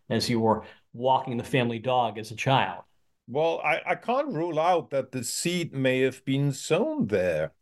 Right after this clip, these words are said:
Speaker 2: I mean, maybe I'm just essentially kidding myself, uh, but yeah, I must have been nine or ten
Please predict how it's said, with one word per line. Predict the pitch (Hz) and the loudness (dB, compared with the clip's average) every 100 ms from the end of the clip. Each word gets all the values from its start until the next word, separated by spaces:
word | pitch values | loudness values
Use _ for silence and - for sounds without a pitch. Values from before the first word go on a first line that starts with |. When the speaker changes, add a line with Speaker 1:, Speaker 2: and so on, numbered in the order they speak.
| - | -2
Speaker 2:
I | 110 | 0
mean, | 120 120 117 90 - _ - | 2 2 0 0 -10 _ -4
maybe | 143 151 | 0 2
I'm | 131 | 0
just | 117 131 120 | 0 -2 -2
essentially | 117 - 139 127 - 120 120 113 98 _ _ _ _ | -8 2 4 4 0 -2 2 2 -2 _ _ _ _
kidding | - 151 196 165 80 | -6 -2 2 0 0
myself, | 80 76 80 - 76 85 113 - - - - _ | -4 -2 -2 -2 0 2 0 -2 -20 -20 -20 _
uh, | 120 117 117 | -2 -2 -2
but | 113 127 127 127 | 0 0 0 -2
yeah, | 139 262 123 101 | -2 0 0 -4
I | |
must | 117 151 - | -2 -4 -2
have | 131 113 | -4 -4
been | 131 117 110 110 107 101 | -2 0 2 2 0 -4
nine | - 98 104 95 113 175 180 | -6 -2 0 2 2 0 -2
or | 101 - | -4 -4
ten | - 107 104 202 | 0 2 2 0